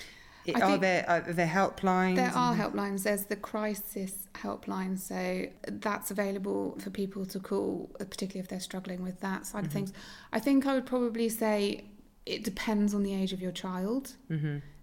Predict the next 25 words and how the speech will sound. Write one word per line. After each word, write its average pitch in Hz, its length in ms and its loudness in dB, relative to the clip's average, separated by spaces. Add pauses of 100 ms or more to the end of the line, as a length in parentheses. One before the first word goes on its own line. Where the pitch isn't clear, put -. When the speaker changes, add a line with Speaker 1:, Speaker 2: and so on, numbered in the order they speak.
(140)
Speaker 2:
Depends 220 340 2
on 214 120 0
the 208 60 -2
reason 202 520 2
behind 185 480 -2
it. - 160 -10 (160)
So 185 340 -2 (440)
for 214 100 -4
some 220 280 4
parents, 208 520 -2
it, - 320 -6 (200)
particularly 202 280 -4 (100)
with 190 80 -8 (140)
young 208 360 -2
babies, 208 520 0
it - 160 -6
can 190 120 -8
be 185 100 -6
colic - 640 -6 (420)
and 165 160 -2
it 151 40 2
Speaker 1:
Mm-hmm. 151 140 2
Speaker 2:
can 196 160 0
be 185 120 0
reflux. 202 600 -2